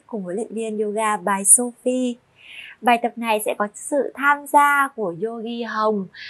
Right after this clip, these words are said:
và Yogi Thắm đến từ Thiên Ân Yoga House Hội An. Trong bài tập này, chúng ta sẽ thực hành các chuỗi chào mặt trời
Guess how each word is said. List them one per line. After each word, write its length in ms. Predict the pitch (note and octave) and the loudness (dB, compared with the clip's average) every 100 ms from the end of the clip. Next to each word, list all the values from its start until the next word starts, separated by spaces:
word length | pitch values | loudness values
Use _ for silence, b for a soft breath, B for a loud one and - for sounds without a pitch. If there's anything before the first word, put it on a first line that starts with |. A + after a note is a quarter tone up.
| B B A#3 | B B -2
và 360 | A#3+ B3 A#3+ A#3 | 4 6 6 4
Yogi 760 | C#4 C#4+ C#4+ C#4 A#3+ C4+ C4 A3+ | 2 2 0 -2 -2 0 0 0
Thắm 420 | G3+ G3+ G#3 C#4 - - | 4 4 4 -4 -12 -4
đến 260 | G3+ G3 A#3+ | -2 -2 2
từ 140 | C4+ - | 2 2
Thiên 200 | B3 A#3 | 0 0
Ân 260 | B3 A#3+ A3 | -2 -2 -4
Yoga 420 | A3 G#3 G#3+ G3 | -6 -4 0 0
House 600 | G3 B3 C#4 C4+ B3+ - - | 2 2 4 2 2 -2 0
Hội 160 | G#3+ - - | 0 0 0
An. 380 | A3+ A#3+ A#3 G#3+ _ B B B - | 2 2 -2 -8 _ B B B -8
Trong 180 | A#3+ A#3 | -2 4
bài 140 | G3+ | 4
tập 140 | F3+ F#3 | 2 -4
này, 240 | G3 F3 | -4 -4
chúng 200 | - F3 F#3+ | -8 -12 -2
ta 180 | B3 B3 - | 0 0 0
sẽ 100 | - - | -2 0
thực 200 | C4 - | -2 -2
hành 340 | G3+ A3 G3 G3 | 0 0 0 -4
các 140 | C#4 - | -6 -6
chuỗi 320 | C#4 A3+ D#4+ | -2 0 0
chào 220 | - C4+ G3 | 0 2 2
mặt 120 | F#3+ - | -4 -6
trời 280 | G#3+ G3+ | -4 -2